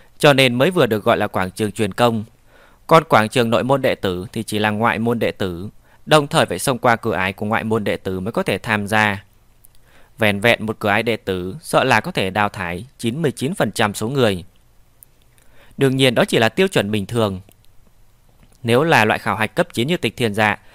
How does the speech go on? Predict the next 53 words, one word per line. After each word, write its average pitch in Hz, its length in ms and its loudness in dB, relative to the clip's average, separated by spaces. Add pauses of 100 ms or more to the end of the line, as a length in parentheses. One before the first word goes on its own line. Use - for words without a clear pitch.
(140)
sợ - 180 4
là 143 120 6
ngoại 110 220 2
trừ 113 160 -4
hắn 107 180 -4
cùng 123 160 -4
La 107 160 4
Mị 107 300 -2
thì 110 80 -6
đến 117 160 -2
một 147 180 -2
bóng 120 240 0
người 120 180 2
cũng - 120 -14
không 110 180 -2
có 123 120 0
ở 160 80 0
quảng 98 260 -2
trường 101 220 -2
nội 95 140 0
môn. 104 340 -2 (1120)
Khi 143 220 0
Tịch 117 180 -2
Thiên 117 140 -2
Dạ 110 180 0
xuất 202 160 -4
hiện, 165 260 2
cơ 190 120 0
hồ 147 120 6
tất - 200 -4
cả 117 100 0
mọi 104 200 0
người 101 260 -2
đều 98 140 -4
chỉ 92 240 -8
trỏ 92 240 -4
về 98 120 -4
phía 110 180 -6
hắn, 127 300 -4 (220)
nghị 113 140 -4
luận 104 240 -4 (120)
ầm 104 240 -4
ĩ. 151 280 -4 (800)
Hình 120 180 0
như 110 120 0
hắn 117 140 -2
rất 196 120 -2
nổi 151 200 0
tiếng, 104 340 -4
ai 107 160 0
ai 107 200 -2
cũng 90 180 -10
biết. 185 180 -2